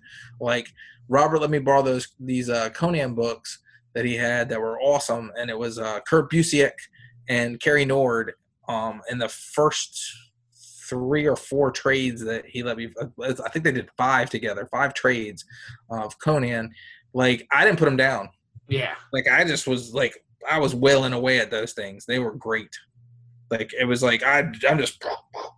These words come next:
Speaker 1: I'm pow-, like, I was powering through 'em 'cause,
Speaker 2: <laughs>
Speaker 1: like, almost, they, I'll put it to you this way. They only had one, and, and this, and this is credit to Busiek. They only had one story in there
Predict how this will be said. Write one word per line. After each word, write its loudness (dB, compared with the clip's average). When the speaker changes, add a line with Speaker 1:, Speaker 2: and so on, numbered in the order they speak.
Speaker 1:
I'm 2
pow-, -2
like, 2
I 2
was -2
powering 0
through 4
'em -4
'cause, -6
Speaker 2:
<laughs> -12
Speaker 1:
like, 4
almost, 4
they, 6
I'll 4
put 4
it 2
to 4
you 2
this 8
way. 8
They 8
only 4
had 4
one, 4
and, 4
and 6
this, 4
and 4
this 4
is 2
credit 2
to 0
Busiek. 0
They 8
only 8
had 4
one 6
story 6
in -2
there -6